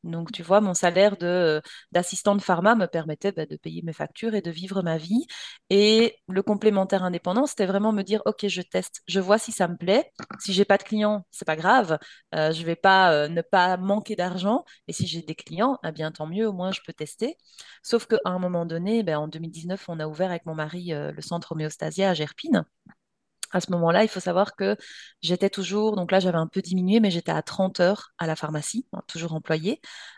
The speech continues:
Euh, j'étais thérapeute, je donnais deux cours de yoga par semaine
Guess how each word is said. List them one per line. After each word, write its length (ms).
Euh, 300
j'étais 260
thérapeute, 680
je 140
donnais 540
deux 60
cours 200
de 80
yoga 260
par 160
semaine 480